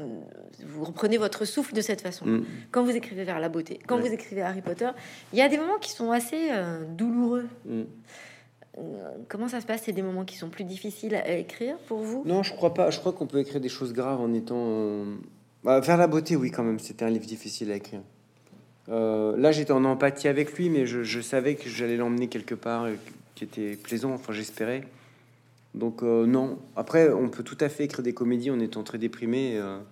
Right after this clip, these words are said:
Speaker 2: et des, des, des, d'écrire des choses difficiles en étant dans des moments assez joyeux. Je crois que tout se mélange très souvent.
Speaker 1: Et qu'est-ce qui vous
Speaker 2: La vie,
Speaker 1: est
Speaker 2: d'ailleurs, est... Euh... Enfin, moi, pour moi, c'est tout le temps comme ça. J'ai le sentiment que... On, on peut,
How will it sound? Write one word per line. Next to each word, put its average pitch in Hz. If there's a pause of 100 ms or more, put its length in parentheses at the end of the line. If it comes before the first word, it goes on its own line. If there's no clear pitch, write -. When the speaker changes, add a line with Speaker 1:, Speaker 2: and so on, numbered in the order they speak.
(500)
Speaker 2:
et 110
des, 107
des, 107
des, 107 (260)
d'écrire 107
des 113
choses 110 (100)
difficiles 117
en 117
étant 110
dans 110
des 107
moments 107
assez 104
joyeux. 117 (600)
Je -
crois -
que -
tout -
se -
mélange 131
très -
souvent. 120 (720)
Speaker 1:
Et 269
qu'est-ce 330
qui 277
vous 240
Speaker 2:
La 240
vie, -
Speaker 1:
est 175
Speaker 2:
d'ailleurs, 151
est... 120
Euh... 101 (880)
Enfin, 135
moi, 165
pour 147
moi, 156
c'est 127
tout -
le 143
temps 156
comme 123
ça. 123
J'ai 110
le 107
sentiment 127
que... 110 (760)
On, 110
on 113
peut, 117